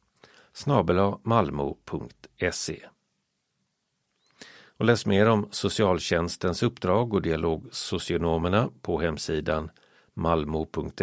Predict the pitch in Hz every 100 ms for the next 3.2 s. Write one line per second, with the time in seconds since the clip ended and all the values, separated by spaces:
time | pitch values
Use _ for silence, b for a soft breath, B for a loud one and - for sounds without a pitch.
0 | 90 - 95 147 - - - 90 78 -
1 | 78 76 - - 85 73 82 90 71 67
2 | - 78 - 78 73 71 87 113 78 58
3 | - -